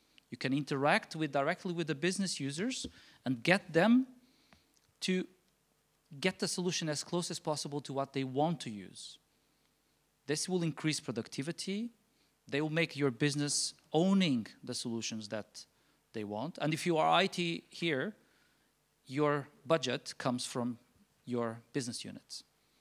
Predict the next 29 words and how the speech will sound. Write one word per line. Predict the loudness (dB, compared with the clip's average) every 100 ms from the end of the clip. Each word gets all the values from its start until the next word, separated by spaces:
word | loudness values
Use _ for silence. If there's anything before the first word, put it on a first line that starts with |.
| _ _ _ _
So | 0 2 2 -2
this | -2 0 0
is | -2
a | 0
way | 0 -2
for | -2 -4
you | -4
to | -4
get | -6 -6
closer | -2 -2 0 -4
to | -4 -4 -2
them, | -2 -4 -4 -6 -20 -20 _
and | 0
this | 0 0
is | -2
a | 0
way | 0
for | 0
them | -2 -2
to | -2
get | -6 -6 -6
closer | -8 -6 -10
to | -6 -6
you. | -4 -8 -12 _ _ _ _ _ _ _ _ _ _ -8
So | 0 0
who | 2 4 6
is | 6 6 4
a | 0
developer | 0 0 0 -4 -10